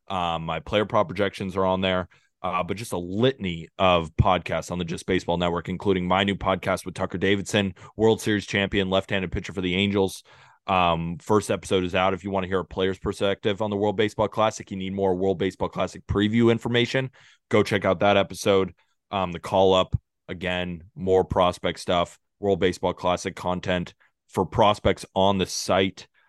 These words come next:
Um, the, J-, your show with Taylor Davis.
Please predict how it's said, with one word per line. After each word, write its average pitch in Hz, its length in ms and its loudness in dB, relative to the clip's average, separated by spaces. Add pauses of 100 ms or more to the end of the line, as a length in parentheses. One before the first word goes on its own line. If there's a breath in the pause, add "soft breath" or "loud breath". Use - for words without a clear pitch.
(220)
Um, 80 460 -2 (800)
the, 90 600 -2 (360)
J-, 110 160 -8
your 104 280 4
show 110 440 2 (160)
with 92 160 -6
Taylor 104 300 0
Davis. 98 580 0